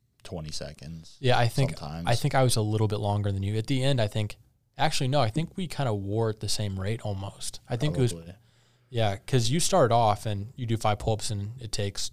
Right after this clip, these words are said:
Speaker 2: fifteen, twenty seconds. Well, by the end of two thousand, to do five pull-ups, it takes you probably thirty seconds, forty-five seconds.
Speaker 1: Yeah.
Speaker 2: So it, moral of that story is we legitimately trained for it.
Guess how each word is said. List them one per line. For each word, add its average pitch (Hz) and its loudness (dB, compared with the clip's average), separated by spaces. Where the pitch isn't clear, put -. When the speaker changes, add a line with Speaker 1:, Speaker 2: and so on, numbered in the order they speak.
Speaker 2:
fifteen, 104 -4
twenty 107 -4
seconds. - -4
Well, 127 -2
by 127 6
the 131 -2
end 156 0
of 135 -2
two 139 -2
thousand, 113 -4
to - -18
do 135 -2
five 107 -4
pull-ups, 117 -2
it - -6
takes - -2
you 123 -2
probably 110 0
thirty 104 -2
seconds, 113 -6
forty-five 107 -6
seconds. - -10
Speaker 1:
Yeah. 80 -10
Speaker 2:
So 107 2
it, 123 2
moral 143 4
of 110 4
that 120 4
story 107 -2
is 107 -2
we 113 0
legitimately 113 2
trained 107 0
for 92 -10
it. 95 -12